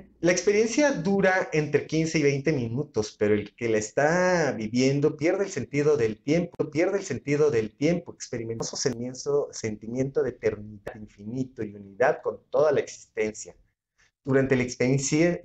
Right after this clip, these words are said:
la experiencia es posible atravesar también momentos de angustia que son la antesala del encuentro con lo divino. Porque no puede arreglarse el hardware de, eh, de nuestra computadora si no apagamos nuestro software.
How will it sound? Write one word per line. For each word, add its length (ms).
la 120
experiencia 920
es 240
posible 640
atravesar 800
también 340
momentos 460
de 80
angustia 540
que 100
son 340
la 220
antesala 760
del 160
encuentro 440
con 140
lo 80
divino. 500
Porque 200
no 160
puede 220
arreglarse 840
el 280
hardware 720
de, 120
eh, 640
de 80
nuestra 460
computadora 680
si 180
no 160
apagamos 580
nuestro 340
software. 560